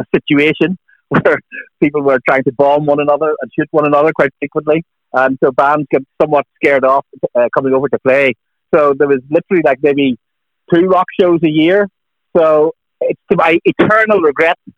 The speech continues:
that my first rock show wasn't Metallica supported by Anthrax at the Ulster Hall on the Master of Puppets tour, because I couldn't find anybody to go with me, and I basically checked out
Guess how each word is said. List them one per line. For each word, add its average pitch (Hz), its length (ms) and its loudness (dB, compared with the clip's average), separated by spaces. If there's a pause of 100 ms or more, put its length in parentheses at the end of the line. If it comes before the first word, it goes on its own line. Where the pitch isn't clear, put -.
(220)
that 156 140 0
my 147 140 2 (100)
first 170 260 0
rock 160 200 0 (240)
show 147 200 2 (340)
wasn't 165 340 0 (100)
Metallica 165 560 0 (100)
supported 151 380 -2
by 139 180 -2
Anthrax 147 520 -2 (100)
at 127 60 -6
the 139 140 -4
Ulster 147 320 -2
Hall 139 280 0
on 127 100 -2
the 127 60 -4
Master 135 360 -2
of 113 60 -6
Puppets 143 260 -4 (100)
tour, 120 240 0 (360)
because 147 200 -2
I 147 100 0
couldn't 175 280 -4
find 151 200 0 (160)
anybody 160 460 0
to 135 100 -6
go 143 160 0
with 151 220 0
me, 127 260 -2
and 123 160 -2
I 120 220 0 (160)
basically 135 360 -2
checked 131 240 -2
out 131 180 2